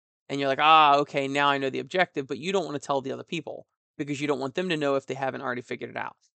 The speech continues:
It was very interesting. I really enjoyed it. And, um, unfortunately, uh, the first game, James just got battered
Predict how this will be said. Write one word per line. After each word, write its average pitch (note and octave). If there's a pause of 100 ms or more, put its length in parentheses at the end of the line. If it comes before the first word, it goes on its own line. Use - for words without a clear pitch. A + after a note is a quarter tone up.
(160)
It F#3+
was F3+
very D3+
interesting. B2
I B2
really C#3
enjoyed B2
it. - (480)
And, C3
um, B2+ (140)
unfortunately, D#3+
uh, C3+
the C3
first A#3+
game, C#3
James F#3
just -
got C#3
battered C3+